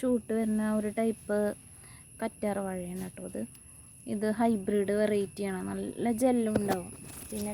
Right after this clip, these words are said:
കണ്ടില്ലേ, ഇപ്പോൾ ഷൂട്ടൊക്കെ വരുന്ന, പെട്ടെന്ന് ഷൂട്ടും വരും. നല്ല പ്ലാന്റ് ആണ്. ഇതിന് ഫോർട്ടി റുപ്പീസാണ്. സെയിം പ്ലാന്റ് ആണ് കേട്ടോ. ഇതൊരു ടൈപ്പ് വാൻഡ്രേഞ്ചിയും ആണ്, ഒരു കാറ്റസ് വെറൈറ്റിയിൽ പെട്ടതാണ്.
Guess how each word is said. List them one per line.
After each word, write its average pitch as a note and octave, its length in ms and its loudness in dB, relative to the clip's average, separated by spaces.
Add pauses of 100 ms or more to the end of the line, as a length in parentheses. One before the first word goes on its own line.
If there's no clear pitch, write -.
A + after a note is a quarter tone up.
കണ്ടില്ലേ, G#3+ 360 8
ഇപ്പോൾ G#3+ 240 -20
ഷൂട്ടൊക്കെ A3 540 -12
വരുന്ന, G3+ 320 -14
പെട്ടെന്ന് C4 540 -8
ഷൂട്ടും A3 420 -4
വരും. - 200 -10 (680)
നല്ല A3+ 240 -2 (100)
പ്ലാന്റ് A#3 400 2
ആണ്. F#3+ 140 -10 (640)
ഇതിന് A3 280 0 (140)
ഫോർട്ടി G#3+ 460 0
റുപ്പീസാണ്. G3 600 -8 (2000)
സെയിം A#3+ 400 2
പ്ലാന്റ് G#3+ 380 -2
ആണ് F#3+ 180 -6
കേട്ടോ. F#3+ 180 -8 (840)
ഇതൊരു C4+ 260 0 (100)
ടൈപ്പ് A3 400 -4
വാൻഡ്രേഞ്ചിയും G3 840 -4
ആണ്, F#3 180 -8
ഒരു - 160 -10
കാറ്റസ് A3+ 520 -2 (180)
വെറൈറ്റിയിൽ G#3+ 480 -4 (100)
പെട്ടതാണ്. G#3 520 -8